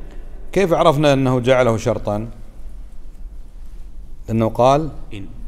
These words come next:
Speaker 1: "إن كنتم مؤمنين"، هذا الشرط. أين الشرط؟ إن أداة شرط،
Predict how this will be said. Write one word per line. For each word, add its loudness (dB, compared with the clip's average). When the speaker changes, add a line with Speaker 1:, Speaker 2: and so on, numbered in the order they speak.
Speaker 1:
"إن 0
كنتم -2
مؤمنين"، -4
هذا -4
الشرط. -4
أين -2
الشرط؟ -2
إن 2
أداة 4
شرط، -2